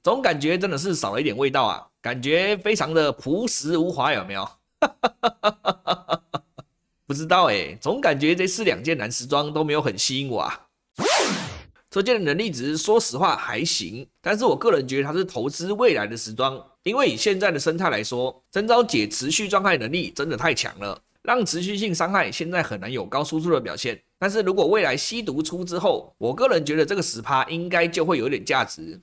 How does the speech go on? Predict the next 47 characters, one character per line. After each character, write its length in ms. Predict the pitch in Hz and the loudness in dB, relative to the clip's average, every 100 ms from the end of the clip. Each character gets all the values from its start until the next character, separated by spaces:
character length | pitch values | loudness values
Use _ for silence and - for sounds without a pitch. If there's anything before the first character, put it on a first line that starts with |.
| _ | _
毕 160 | 247 | -2
竟 160 | 208 262 | 0 0
以 200 | 190 104 | 0 2
后 120 | 202 | 4
的 60 | 165 | 4
毒 340 | 120 110 127 | 2 -6 -4
是 140 | - 185 | 0 2
无 140 | 151 | 2
法 120 | 73 | -2
驱 200 | - 139 | -2 -2
散， 360 | 143 151 - _ _ - | 0 0 -2 _ _ 2
所 100 | 247 | 2
以 40 | |
你 100 | 233 | 4
中 160 | 156 247 | 2 2
了 80 | 170 | 4
多 160 | 214 | 4
少 100 | 208 | 2
层 240 | 104 123 151 | 2 -2 -4
毒 280 | 117 127 - | -2 -4 -2
就 160 | 196 | 0
有 80 | 123 | 0
多 160 | - 165 | 0 -2
少 120 | 95 | -2
层 200 | - 113 | -6 -4
伤 180 | 135 143 | -2 0
害， 240 | 151 104 _ _ | -2 -4 _ _
一 60 | 208 | -2
千 200 | 220 214 | 0 2
万 220 | 226 160 | 2 2
就 80 | 190 | 2
可 80 | 185 | 0
以 40 | |
减 160 | 127 135 | 0 0
少 180 | 165 139 | 2 2
一 40 | |
百 140 | 98 | 0
万， 180 | 107 117 - _ - | 0 -2 -4 _ -8
一 100 | 139 | -4
亿 320 | 233 262 135 | 0 0 2
就 120 | 208 | 2
能 160 | 156 135 | 2 2
减 160 | 120 | 0
少 200 | 160 87 | 2 0
一 40 | 113 | 0
千 160 | 123 | 0
万 160 | 147 139 | 2 2